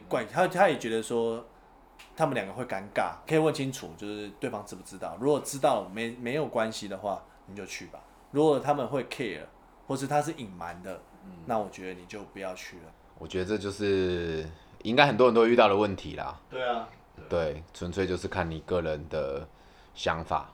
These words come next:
Speaker 2: 那我们，虽然我们三个人也是不一样，那看最终你的决定是如何。
Speaker 1: 哎，然后再分享给我们说，看你到最后有，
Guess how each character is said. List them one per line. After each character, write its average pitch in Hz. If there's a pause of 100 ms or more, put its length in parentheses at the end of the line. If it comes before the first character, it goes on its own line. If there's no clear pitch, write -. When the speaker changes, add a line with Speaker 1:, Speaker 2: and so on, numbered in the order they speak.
(100)
Speaker 2:
那 90
我 85
们， 80
虽 -
然 95
我 87
们 82
三 98
个 95
人 82
也 78
是 -
不 85
一 82
样， 80 (120)
那 95
看 92
最 98
终 104
你 95
的 82
决 92
定 104
是 104
如 90
何。 78 (300)
Speaker 1:
哎， 123
然 113
后 127
再 131
分 127
享 104
给 104
我 104
们 92
说， 104
看 107
你 95
到 98
最 104
后 98
有， 92